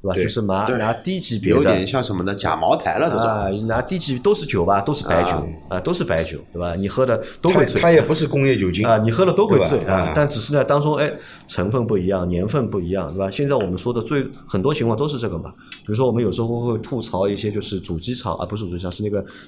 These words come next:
Speaker 1: 四S店那种专用的机油，对吧？那么它也是某某某品牌的，
Speaker 2: 对的。
Speaker 1: 对吧？和市售的某某品牌都是同一个牌子，都是同一个型号，哎，但是这两个机油放在一起呢，哎，其实是有差别的。
Speaker 2: 有区别的，
Speaker 1: 啊，
Speaker 2: 对。
Speaker 1: 有区别。那你说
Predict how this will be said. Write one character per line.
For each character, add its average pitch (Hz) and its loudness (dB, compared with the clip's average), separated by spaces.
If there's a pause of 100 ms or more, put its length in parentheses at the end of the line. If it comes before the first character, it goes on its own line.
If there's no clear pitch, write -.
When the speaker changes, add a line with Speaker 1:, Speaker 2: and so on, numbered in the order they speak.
Speaker 1:
四 - 2
S 120 -4
店 143 0
那 110 0
种 85 -4
专 123 0
用 139 0
的 80 -2
机 98 -2
油， 78 -2
对 90 -6
吧？ 82 -2 (340)
那 - -2
么 90 -2
它 110 0
也 101 2
是 90 0
某 92 0
某 95 0
某 92 0
品 80 -6
牌 76 -4
的， 80 -4 (100)
Speaker 2:
对 87 0
的。 71 -8 (100)
Speaker 1:
对 - -8
吧？ 95 4
和 101 2
市 120 0
售 123 2
的 110 2
某 110 2
某 113 0
品 90 -2
牌 92 2
都 113 0
是 117 -2
同 98 -2
一 104 2
个 104 0
牌 90 0
子， 92 -2 (360)
都 127 2
是 117 0
同 101 -2
一 110 0
个 110 2
型 82 -4
号， 107 -2 (180)
哎， 95 0
但 107 2
是 107 -2
这 113 0
两 107 2
个 87 0
机 - -4
油 92 2
放 92 -2
在 85 -2
一 95 -4
起 - -6
呢， 76 -6 (360)
哎， 92 -2 (160)
其 - -4
实 92 -2
是 95 -4
有 82 -2
差 85 -2
别 76 -6
的。 69 -14 (140)
Speaker 2:
有 92 -2
区 - -6
别 78 -4
的， - -14
Speaker 1:
啊， 82 -8
Speaker 2:
对。 92 -2
Speaker 1:
有 80 -4
区 92 -8
别。 87 -2
那 95 0
你 90 -2
说 101 -2